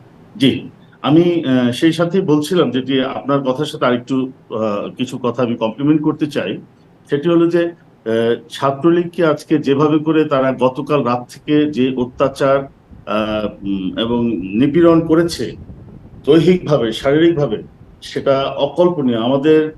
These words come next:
ক-, কমপক্ষে বাংলাদেশ ছাত্রলীগের, আহ, দুই হাজার কর্মী, নেতাকর্মী আজকে, আহ, হাসপাতালে ভর্তি আছে এবং তারা চিকিৎসা নিচ্ছে। কেউ সাময়িক, সাময়িক চিকিৎসা নিয়ে বেরিয়ে এসছে, কেউ,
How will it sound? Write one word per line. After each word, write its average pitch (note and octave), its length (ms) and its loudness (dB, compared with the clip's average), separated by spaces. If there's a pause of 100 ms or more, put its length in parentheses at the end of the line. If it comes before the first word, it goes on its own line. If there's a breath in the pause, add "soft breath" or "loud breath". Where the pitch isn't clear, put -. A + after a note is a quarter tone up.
ক-, C3 240 -2
কমপক্ষে E3+ 440 -2
বাংলাদেশ C#3+ 460 -2
ছাত্রলীগের, D#3 600 -2
আহ, G#2+ 960 -6
দুই D#3+ 200 6
হাজার E3+ 300 4
কর্মী, C#3 420 2 (180)
নেতাকর্মী C3+ 640 -2
আজকে, B2+ 500 -4 (320)
আহ, F#2+ 440 -6
হাসপাতালে A#2 420 -6
ভর্তি A2 340 -6
আছে C3 380 -4 (300)
এবং A2 280 -4
তারা A2 180 0
চিকিৎসা B2 420 -6
নিচ্ছে। B2+ 300 -4
কেউ A2+ 420 -2 (160)
সাময়িক, B2 640 -2
সাময়িক C3+ 400 -4
চিকিৎসা - 360 -8
নিয়ে B2+ 160 0
বেরিয়ে A2+ 300 0
এসছে, C#3 280 -6
কেউ, B2 380 -4